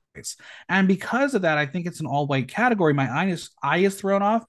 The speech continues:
but the cultural reference being black braids is correct.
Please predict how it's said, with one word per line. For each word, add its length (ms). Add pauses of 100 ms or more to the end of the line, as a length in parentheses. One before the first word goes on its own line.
but 100
the 80
cultural 400
reference 720
being 300
black 280
braids 400
is 120
correct. 580